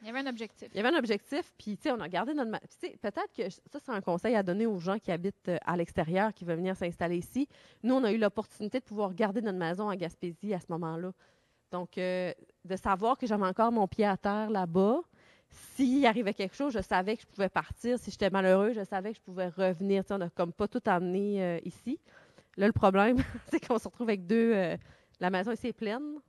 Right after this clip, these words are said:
Speaker 2: puis notre maison en Gaspésie, elle existe toujours, <laughs> puis elle est pleine. Fait que là, j'ai comme, euh, deux ménages, là, si on veut, euh, de trucs. Mais heureusement, ma belle-mère habite dans la maison en Gaspésie.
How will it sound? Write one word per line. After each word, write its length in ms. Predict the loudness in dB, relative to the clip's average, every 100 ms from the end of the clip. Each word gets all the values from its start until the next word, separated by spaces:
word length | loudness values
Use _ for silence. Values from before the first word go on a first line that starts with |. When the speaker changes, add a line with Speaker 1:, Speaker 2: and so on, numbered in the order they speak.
| _
Speaker 2:
puis 80 | -10
notre 160 | -6 -4
maison 280 | -4 -4 -4
en 60 |
Gaspésie, 360 | -6 -8 -6 -6
elle 100 | -6
existe 260 | -10 -16
toujours, 240 | -14 -10 -10
<laughs> 680 | -8 -10 -12 _ -20 -20 _
puis 80 | -2
elle 160 | -2
est 60 | -2
pleine. 340 | -4 -6 -6
Fait 140 | -12 -8
que 80 |
là, 80 | -8
j'ai 120 | -6
comme, 360 | -6 -4 -4 -4
euh, 320 | -6 -6 -10 -4
deux 100 | -4
ménages, 540 | -2 -4 -4 -6 -8 -8
là, 80 | -8
si 120 | -2
on 140 | -2
veut, 340 | 0 0 0 0
euh, 340 | -2 -4 -10 -14 _ _ _ _ _ _
de 120 | -6 -4
trucs. 320 | -4 -6 -4
Mais 320 | -2 0 -2 -2
heureusement, 360 | -4 -4 -6
ma 120 | -6 -2
belle-mère 400 | -2 2 2 2
habite 240 | -2 -4
dans 140 | -4 -2
la 80 |
maison 340 | -2 -2 0 0
en 60 | 0
Gaspésie. 560 | -4 -4 -6 -6 -12